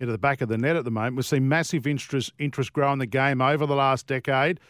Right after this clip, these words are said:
and in July saw nearly ninety thousand fans attend the Women's European Championship final.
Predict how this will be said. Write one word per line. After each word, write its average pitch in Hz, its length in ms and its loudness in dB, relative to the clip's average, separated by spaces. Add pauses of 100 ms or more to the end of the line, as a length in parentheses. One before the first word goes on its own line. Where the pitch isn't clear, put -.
(320)
and 135 120 -2
in 143 160 0
July 135 420 2
saw 131 200 -2
nearly 131 240 2
ninety 151 500 0
thousand 147 460 0
fans 139 360 -2
attend 123 280 -4
the 123 60 -2
Women's 131 380 -4
European 123 440 -2
Championship 123 640 -6
final. 139 420 0